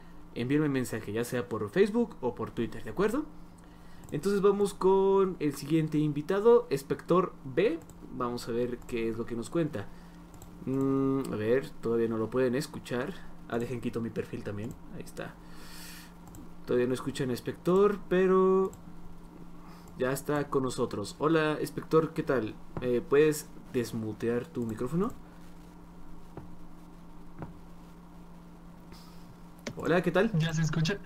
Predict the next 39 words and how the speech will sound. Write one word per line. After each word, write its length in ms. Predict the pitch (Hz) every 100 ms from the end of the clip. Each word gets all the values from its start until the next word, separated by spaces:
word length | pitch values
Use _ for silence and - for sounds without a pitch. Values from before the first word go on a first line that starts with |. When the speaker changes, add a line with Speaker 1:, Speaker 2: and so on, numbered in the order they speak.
| - - - - -
Speaker 1:
Sí, 180 | 123
ya, 180 | 110 107
deja, 540 | - 120 143 131 127 - 127 - - 151
mm, 360 | 151 151 151
¿de 180 | 151 151
casualidad 380 | 160 160 165 202
no 80 | 208
Speaker 2:
Sí, 60 |
Speaker 1:
estás 180 | 196 175
viendo 220 | 185 185
Speaker 2:
ah, 40 | 185
bueno. 140 | 151
Speaker 1:
la 160 | 147 -
transmisión 640 | 135 131 123 - 151 165 -
al 160 | 123 120
mismo 280 | 131 143 135
tiempo 400 | 127 135 175 180
que 120 | 135
hablas 200 | 127 131
conmigo? 360 | 139 135 151 240 - - - - - - - - -
Speaker 2:
Eh, 720 | 185 175 165 151 147 143 143 139 - -
mm, 380 | 165 160 156 156
la 120 | 156
tuve 200 | 175 196
que 120 | 196
pausar. 460 | 185 190 160 170 165 - - - -
<laughs> 140 | 170 - - -
Speaker 1:
Sí, 340 | - 147 131 127
sí, 220 | 147 143 -
si 100 | 147
la 100 | 147
cierras 400 | 196 196 214 -
es 160 | 143 147
mucho 180 | 143
mejor, 320 | 123 113 113 107
así 160 | 104
hay 80 | 131
menos 300 | 131 123 110
lag. 160 | 104